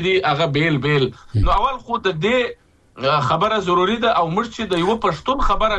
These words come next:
Speaker 1: کوو، په هغه کې به موږ دا سره بیلوو چې، آه، د کم وطن، آه، کمې خبرې موږ کوو. نو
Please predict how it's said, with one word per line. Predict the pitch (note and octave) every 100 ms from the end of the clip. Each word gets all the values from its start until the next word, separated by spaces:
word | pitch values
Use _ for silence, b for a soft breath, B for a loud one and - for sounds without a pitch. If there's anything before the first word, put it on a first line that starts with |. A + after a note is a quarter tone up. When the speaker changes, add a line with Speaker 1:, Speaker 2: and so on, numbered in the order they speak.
| D#3+
Speaker 1:
کوو، | E3 A#3 D4+ - b b
په | - D#3
هغه | G#3+ A3+
کې | G3+
به | G3 A3
موږ | G#3 F3
دا | G#3 A3
سره | G#3+ F#3 C#3+
بیلوو | C#3+ D3 F3 B3+ B3+ -
چې، | F#3+ - - - - C3+
آه، | C#3 C#3+ C3+ - B2
د | C#3
کم | A#3 B3+ G#3
وطن، | F#3 G3+ G3+ -
آه، | - D3+ C#3 C3 C3 _ _ -
کمې | G#3+ G3+
خبرې | D#3+ E3 D#3
موږ | C#3 B2+
کوو. | D3+
نو | E3